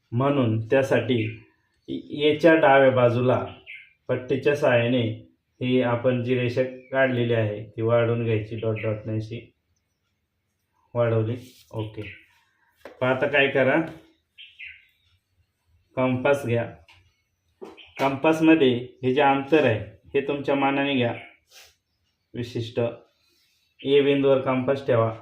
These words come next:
आणि असं विशिष्ट अंतर घेऊन डाव्या आणि उजव्या बाजूवर कंस करा.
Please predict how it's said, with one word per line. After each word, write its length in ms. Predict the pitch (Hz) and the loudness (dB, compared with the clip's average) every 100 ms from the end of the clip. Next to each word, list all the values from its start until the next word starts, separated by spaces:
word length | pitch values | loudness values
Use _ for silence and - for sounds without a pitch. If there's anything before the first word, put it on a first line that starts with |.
| - _ _ _ | -18 _ _ _
आणि 500 | 113 120 120 110 - _ - - - - - - | -6 -4 -2 -4 -8 _ -20 -20 -20 -20 -20 -16
असं 200 | 117 - | -12 -8
विशिष्ट 360 | 123 120 131 139 | -6 -6 -6 -2
अंतर 300 | 131 131 143 | -2 0 -2
घेऊन 420 | 131 117 107 - _ _ _ _ _ _ _ _ - | 0 -2 -4 -10 _ _ _ _ _ _ _ _ -16
डाव्या 720 | 113 123 120 123 135 135 - - _ - - _ _ _ _ _ _ | -2 2 2 2 0 -2 -8 -20 _ -20 -20 _ _ _ _ _ _
आणि 240 | 123 117 117 - | -8 -8 -8 -8
उजव्या 360 | 123 117 120 | -8 -2 -2
बाजूवर 500 | 117 113 120 131 110 101 - _ _ _ _ _ _ | -2 -2 -2 -2 -2 -6 -14 _ _ _ _ _ _
कंस 340 | - 120 117 - | -6 -4 -4 -4
करा. 260 | 120 117 | -4 -2